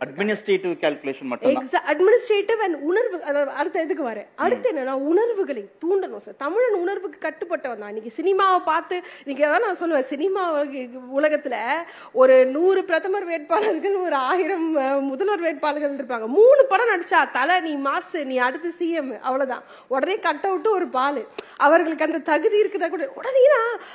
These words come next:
Speaker 2: அவங்க ரெடியா இருக்காங்க. சினிமாவில் பார்க்க, சினிமா என்பது ஒரு மதம் தான் அவங்களை பொறுத்த வரைக்கும். சினிமாவில் பார்க்கக்கூடிய ஒரு ஆதர்சங்களை நான் கடவுள் இடத்துல வச்சு பார்ப்பேன். இன்னைக்கும் எம் ஜி ஆருக்கு டிசம்பர் இருபத்தி நாலு மாலை போட்டு வணங்குறான்.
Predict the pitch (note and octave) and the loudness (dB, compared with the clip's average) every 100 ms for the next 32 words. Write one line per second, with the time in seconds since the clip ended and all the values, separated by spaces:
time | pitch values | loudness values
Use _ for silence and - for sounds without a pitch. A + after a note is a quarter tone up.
0 | - E4+ F4+ E4 F#4 A4 C#5+ C#5+ F4+ C4+ | -6 -2 0 2 0 0 0 0 0 -4
1 | B3 B3 F#4 G4 A4 A4 G4 G#4 F#4 D#4+ | -8 -4 0 2 4 4 2 2 4 4
2 | F#4 - - G#4+ C5+ A4+ D#4+ C4+ A#3 B3+ | 2 -4 -4 -2 0 0 -2 -4 -4 -4
3 | D4 D#4+ B3 G#3+ G3+ G3+ A3 G#3+ G3 - | -4 -4 -6 -8 -12 -14 -16 -16 -18 -20
4 | - - _ E4+ G#4 A4 A4 G#4+ G4 E4+ | -20 -20 _ 2 6 6 4 2 0 0
5 | F4 G4+ - F4+ F4+ G4+ F#4+ D4+ C4+ E4 | 0 -2 -6 -2 0 0 0 2 2 2
6 | G4 - F4+ E4 F#4+ F#4+ E4 D#4 D4+ G#4 | -2 -4 -4 -4 -4 -2 -2 -2 -2 0
7 | G4 F#4+ G4+ E4+ D4+ D#4 D4+ D#4 D4 C4+ | -2 -4 -4 -4 -4 -6 -6 -4 -6 -4
8 | F#4+ A4 A#4 F#4 F4 G4+ F4+ F4+ F4+ D#4+ | -4 -2 -2 -2 0 0 0 -2 -8 -8
9 | C4+ C#4 F#4+ F4+ D#4 F4 F4+ D#4+ C#4+ C#4+ | -10 -8 -6 -6 -4 -6 -4 -4 -4 -4
10 | C4+ C#4 F4 F4 E4 E4 D4 C#4 E4 G4 | -2 0 0 -2 -6 -8 -6 -6 -4 -4
11 | E4+ A#3+ | -4 -6